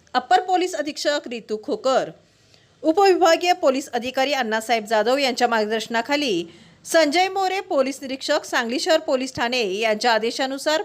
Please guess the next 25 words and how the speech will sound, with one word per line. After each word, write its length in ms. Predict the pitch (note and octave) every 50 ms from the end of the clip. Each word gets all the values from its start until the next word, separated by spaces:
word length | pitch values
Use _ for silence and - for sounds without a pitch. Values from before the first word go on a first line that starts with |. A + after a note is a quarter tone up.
| - -
पोलीस 400 | D4+ C4+ C4 C4 D#4 F#4 F#4 F4+
उपनिरीक्षक 680 | - E4 E4 D#4+ D#4+ D#4 D4+ D4+ - E4 D4+ D#4 D4+ D4
महादेव 380 | C#4+ B3 A3 G#3+ A3+ A#3 A#3+
पवार, 420 | A#3+ A#3+ A#3+ A3 A3 A3+ A#3+ C#4+ F4+ - _ _ _ - _ _ _ _ _ _ _
पोलीस 360 | D#4+ E4 E4 E4 G4 - - A4
हेड 120 | F#4+ G4
कॉन्स्टेबल 560 | F#4+ F#4 F4+ F4+ F#4 F4+ E4 E4 E4+ E4+ F4
संदीप 400 | F4 - F4+ A#3+ G#3+ B3+ B3+ - _
पाटील, 360 | - A#3+ A#3 A3+ - C4+ D4+ - - _ _ _ _ _ _ _ _ _ _ _ _ _
सचिन 400 | - - F4 D#4+ E4 F#4+ G4 F#4
शिंदे, 380 | G4 - A4 F4 D#4+ E4 E4+ F4
मच्छिंद्र 440 | E4+ E4 C4 - - C4 B3 C4 B3+
बर्डे, 400 | A3+ B3 A#3+ A#3 A#3 B3+ C#4 D#4+ E4 - _ _ _ _ _ _ -
रफिक 360 | A#3 B3 - - F#4 G4 F#4 F4
मुलानी, 600 | F4 E4+ D#4+ D#4 D#4 D#4 D#4 D#4+ D#4+ F4 G4 F#4 - _ _ _ _ -
विनायक 420 | A3 B3 B3+ C4 C#4 C#4+ D4+ D4+
शिंदे, 360 | - - E4 D#4+ D4+ D4+ D#4 -
संतोष 400 | - D4 A#3+ G3+ - A#3 B3+ C4
गवळे, 340 | A3+ B3 A#3+ A#3+ B3+ B3+ G#3+
पोलीस 420 | - - C#4+ C#4+ D4 E4+ F#4 F#4+
कॉन्स्टेबल 500 | - F4 E4+ F4 F4 E4 D4+ E4 E4 E4+ D4
गौतम 360 | C4+ A#3+ G#3+ A3 A#3+ A#3 A#3+
कांबळे, 360 | - B3 A#3 A#3 A#3+ C#4 E4
संदीप 460 | F#4 - E4 B3+ A3 B3 - - -
कुंभार, 440 | - B3 A#3 A3+ A#3 B3 C#4 D#4+